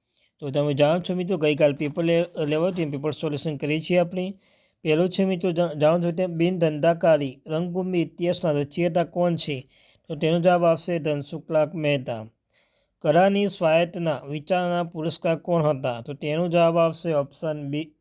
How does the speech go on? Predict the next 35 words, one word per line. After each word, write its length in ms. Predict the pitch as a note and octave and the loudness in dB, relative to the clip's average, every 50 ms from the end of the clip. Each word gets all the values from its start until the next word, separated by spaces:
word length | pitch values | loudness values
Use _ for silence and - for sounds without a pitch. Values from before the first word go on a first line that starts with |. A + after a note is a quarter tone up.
| D#3+ C#3+ | -6 -6
ઓપ્શન 380 | C#3 - - - F3 D#3+ D#3 | -6 -6 -4 -4 -2 0 2
એ 100 | E3 F3+ - - - | 2 2 0 -2 -2
એરિસ્ટોટલ. 680 | D#3+ D#3 D3+ - - - - C3+ A#2 B2 A#2 G#2+ A2 - _ _ _ _ _ _ _ _ _ _ - | -2 -2 -2 -2 -4 -6 -8 -8 -6 -4 -6 -6 -8 -12 _ _ _ _ _ _ _ _ _ _ -2
કવિતા 440 | - D3+ D#3 E3+ G3 G3+ - G#3 F#3+ | 0 2 4 4 2 2 4 4 2
અને 160 | F#3+ F#3+ G3 | 4 2 0
સાહિત્યનું 680 | F#3 - - D3+ C#3+ D#3+ E3 E3 - F#3 F3 E3+ E3+ D#3+ | -2 0 0 0 2 2 0 -2 -2 -4 -2 -2 -2 -4
પુસ્તક 340 | E3+ D#3+ D3 - - F3 D#3+ | -4 -6 -8 -6 -6 -6 -8
કોનું 380 | D#3+ - F3 E3+ F3+ F#3+ F#3 | -6 -4 -4 -2 0 0 -2
છે? 360 | E3+ - - D#3 B2+ A#2+ B2+ _ _ _ _ _ _ - | -4 -4 -6 -6 -6 -6 -8 _ _ _ _ _ _ -14
તો 80 | E3+ | -12
પ્રશ્ન 380 | D3 - D#3+ D3 D3+ - - F3+ | -8 -2 0 4 4 4 4 2
નંબર 160 | E3 D#3+ D#3+ | 2 2 0
ત્રણનો 380 | D3 - - E3+ E3+ F3+ F#3+ G3+ | 0 0 -2 -2 0 0 0 -2
સાચો 300 | F#3+ - F3 E3+ D#3 D#3 | 0 0 0 0 0 0
જવાબ 180 | E3 E3 D#3+ | 0 2 4
આવશે 400 | D#3+ D#3+ D#3+ D3+ - F3 E3+ E3+ | 6 4 4 4 0 -4 -2 0
રમણલાલ 520 | D#3+ D#3 D3 D3 D3+ D3+ D3 D3 D3 D3 C#3+ | 0 0 0 2 2 2 2 4 2 2 2
નીલકંઠ. 500 | C#3+ C#3+ C#3+ C#3 C#3 - B2+ A#2 A2 A2+ - _ _ _ _ _ _ _ _ _ _ _ _ _ _ _ _ | 0 0 0 -2 -2 -4 -8 -8 -8 -12 -18 _ _ _ _ _ _ _ _ _ _ _ _ _ _ _ _
પ્રશ્ન 300 | - F3 D3+ - - F#3+ | -2 -2 -2 0 2 2
નંબર 180 | F3 E3 E3 D#3+ | 2 4 4 2
ચાર, 320 | - - E3 D3 B2 G#2+ - _ _ _ _ _ _ _ - | 0 0 -2 -2 -2 -2 -4 _ _ _ _ _ _ _ -2
કટક 320 | F3 D#3 D3+ E3 A3 G3+ F#3+ | -2 -2 0 2 0 -2 0
શબ્દમાં 580 | - - F#3 E3 D#3+ E3 F3 F3+ F3 F3+ F3 | 0 0 0 0 2 2 2 4 4 0 0
કયો 180 | F3 F#3 F3 G3 | 2 4 4 4
અનુ-, 420 | F#3+ - F3+ E3+ F3 F3 F3+ - - | 4 2 0 0 0 0 -2 -4 -6
અનુનાસિક 680 | E3 E3 E3+ F#3 F#3+ F3+ F3 D#3 C#3+ - - E3+ D3 - | -4 -2 0 0 2 4 4 4 2 2 -2 -6 -6 -6
છે? 320 | - - D#3+ C#3 A#2+ A2+ | -8 -4 -4 -2 -4 -4
તો 120 | A#2 D3+ D3 | -6 -8 -8
પ્રશ્ન 300 | - E3 D#3 - - E3+ | -4 -4 -4 -2 -2 -2
નંબર 120 | D#3+ D#3+ | -2 -2
ચારનો 380 | D3+ - E3 D#3+ D#3+ D#3+ F#3 G3+ | -4 -2 0 2 2 2 2 0
સાચો 300 | F#3+ - F#3 E3+ E3 D3+ | 2 2 0 0 0 0
જવાબ 260 | C#3+ D3+ D3+ D3 D#3+ | 2 2 4 4 4
આવશે 400 | D#3+ D#3+ D#3+ D#3+ - - E3+ E3+ | 4 2 2 0 -4 -4 -4 -4
ઓપ્શન 640 | F3+ D#3+ D#3 C#3+ C#3+ - - - E3+ D#3 D#3 D#3 | -2 -2 -4 -4 -4 -6 -10 -6 -4 -4 -4 -6